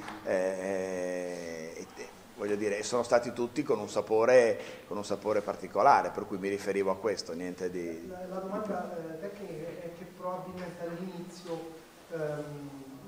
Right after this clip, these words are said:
Speaker 2: il, eh, Baldassarre ha un po', ehm, eh, trovato il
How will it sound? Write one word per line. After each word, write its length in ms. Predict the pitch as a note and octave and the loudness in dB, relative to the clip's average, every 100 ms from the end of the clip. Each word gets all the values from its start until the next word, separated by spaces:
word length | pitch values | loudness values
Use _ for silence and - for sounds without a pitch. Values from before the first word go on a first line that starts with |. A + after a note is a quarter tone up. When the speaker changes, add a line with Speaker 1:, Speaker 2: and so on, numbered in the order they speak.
| F3 | -12
Speaker 2:
il, 100 | F3+ | -8
eh, 420 | F3 D#3+ D3 C#3+ | -6 -4 -4 -6
Baldassarre 640 | C#3+ F3 G3 - F#3+ E3+ E3+ - | -4 -2 -2 -2 -2 -2 -2 -4
ha 100 | F3+ | -4
un 160 | F3 F3 - | -4 -4 2
po', 640 | F#3 F3+ E3+ - - - - | 6 8 8 4 0 -8 -10
ehm, 840 | F3 E3 D#3 D3+ D3+ D3 C#3+ C#3+ C#3+ - - - - F3+ | -6 -4 -4 -6 -8 -8 -8 -8 -10 -12 -18 -20 -18 -10
eh, 200 | E3+ E3 E3 G3 - | -6 -6 -8 -14 -6
trovato 840 | G#3 G#3 F#3+ E3+ D#3+ E3 D#3 D#3 | 0 4 6 6 4 0 -2 -2
il 100 | E3 | -4